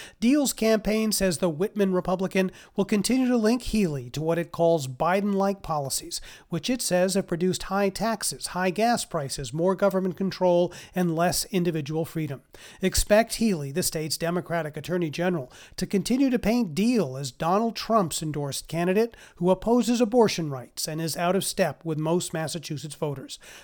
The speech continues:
The most recent poll from Suffolk University and the Boston Globe shows Healey leading Deal by more than twenty points. For ninety point nine W B U R,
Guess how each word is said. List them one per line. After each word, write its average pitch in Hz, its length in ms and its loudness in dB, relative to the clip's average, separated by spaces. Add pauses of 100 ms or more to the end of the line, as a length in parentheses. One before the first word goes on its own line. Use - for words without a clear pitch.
The 185 80 -2
most 170 320 0
recent 180 380 0
poll 175 260 2
from 165 180 -2
Suffolk 180 400 -2
University 170 720 -2
and 151 100 -4
the 147 60 -6
Boston 160 420 -2
Globe 165 380 0
shows 175 380 0
Healey 214 320 0
leading 196 360 0
Deal 190 300 2
by 180 140 4
more 180 260 0
than 175 160 0
twenty 175 400 -2
points. - 600 -6 (240)
For 165 100 -6
ninety 147 240 -4
point 170 320 -2
nine 170 240 2
W 190 340 0
B 202 120 -4
U 202 180 0
R, 160 280 2